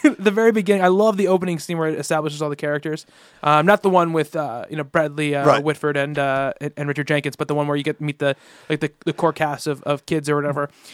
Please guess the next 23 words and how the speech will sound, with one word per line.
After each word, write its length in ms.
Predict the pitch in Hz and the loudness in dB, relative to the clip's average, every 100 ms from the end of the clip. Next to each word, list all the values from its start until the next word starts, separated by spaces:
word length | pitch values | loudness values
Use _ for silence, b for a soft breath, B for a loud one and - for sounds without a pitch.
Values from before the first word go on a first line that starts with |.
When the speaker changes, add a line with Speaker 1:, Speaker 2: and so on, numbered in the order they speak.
| B - | B -2
Speaker 1:
And 120 | 170 | 2
there's 140 | 175 | 2
that 160 | 170 - - | 2 -2 -6
really 300 | 170 226 220 | 2 4 6
opening, 280 | 202 196 - | 4 2 0
first 200 | 214 196 | 0 0
opening 140 | 196 | 2
moment 200 | 175 165 | 4 4
where 140 | 156 156 | 2 0
it's 120 | - | -2
just, 200 | 151 - | -10 -8
it's 80 | 151 | -10
just 120 | 160 | -8
a 40 | |
perfect, 800 | 151 - 165 165 147 - - - - | -6 -2 0 0 -2 -6 -14 -14 -14
uh, 140 | 127 - | -12 -6
I 140 | 143 | -6
think, 320 | 151 143 - - | -4 -8 -10 -14
Whedon 460 | 151 165 156 151 | -8 0 0 0
type 220 | 143 151 147 | 0 -2 0
moment 420 | 147 147 143 - | -2 0 -2 -2
where, 360 | 143 143 139 b b b b b - | 0 0 0 b b b b b -2
uh, 500 | 147 143 143 143 | 0 2 0 -2